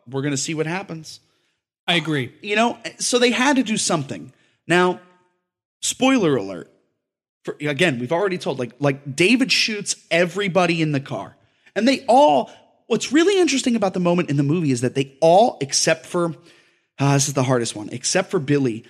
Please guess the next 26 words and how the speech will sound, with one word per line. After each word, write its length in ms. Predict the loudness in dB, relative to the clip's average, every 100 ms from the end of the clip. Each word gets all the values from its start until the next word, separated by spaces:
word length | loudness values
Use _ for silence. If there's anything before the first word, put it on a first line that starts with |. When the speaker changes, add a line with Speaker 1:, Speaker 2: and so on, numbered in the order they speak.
| _
Speaker 1:
they 160 | -4 0
all 260 | 2 4
realize 600 | 2 0 -2 0 -2 -2
what's 120 | -6 -8
gonna 200 | -10 -10
happen. 400 | -12 -18 -20 -20 _ _ _ _ _ _ _ _ _ _ _ _ -4
They 140 | -2
know. 360 | 0 0 -2 -4 -12 _ _ _ _ _ _ _ _ _ _ _ -4
And 100 | 0
you're 100 | 2
not 280 | 4 2 2
gonna 180 | 0 0
leave 360 | 0 -2 -2
Billy 340 | 2 4 4 4
alone. 600 | 4 2 0 0 -2 -8 _ _ _ _ -4
You're 80 | -2
not 20 |
gonna 120 | -2
kill 340 | -2 0 2 2
yourself 560 | 0 0 0 0 0
and 120 | -2
leave 140 | -4 -4
your 80 | -4
five-year-old 920 | -6 -2 0 0 -2 -2 0 0 0
to 60 | -4
fucking 460 | -2 -2 -2 -6